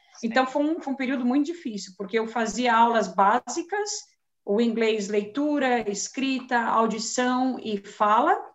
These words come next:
Speaker 2: mas ali do lado eu precisava de mais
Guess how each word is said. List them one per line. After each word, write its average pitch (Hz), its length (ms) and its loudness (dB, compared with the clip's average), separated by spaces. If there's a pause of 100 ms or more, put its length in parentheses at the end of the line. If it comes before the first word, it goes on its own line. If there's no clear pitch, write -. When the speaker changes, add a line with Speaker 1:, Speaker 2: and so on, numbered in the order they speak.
(400)
Speaker 2:
mas 240 360 6
ali 240 180 2
do 254 120 -2
lado 240 320 6
eu - 20 -4
precisava 240 460 0
de 233 100 -2
mais 247 320 0